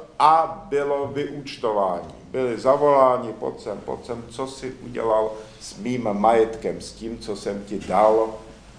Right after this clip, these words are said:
do úschovy?“ Tak stejně tak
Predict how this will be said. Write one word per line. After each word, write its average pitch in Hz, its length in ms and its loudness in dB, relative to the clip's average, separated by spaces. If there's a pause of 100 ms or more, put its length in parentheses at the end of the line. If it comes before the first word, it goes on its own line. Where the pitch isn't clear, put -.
(220)
do 95 160 -2
úschovy?“ 120 800 -2 (1200)
Tak 101 240 -2
stejně 151 580 -2
tak 131 400 -2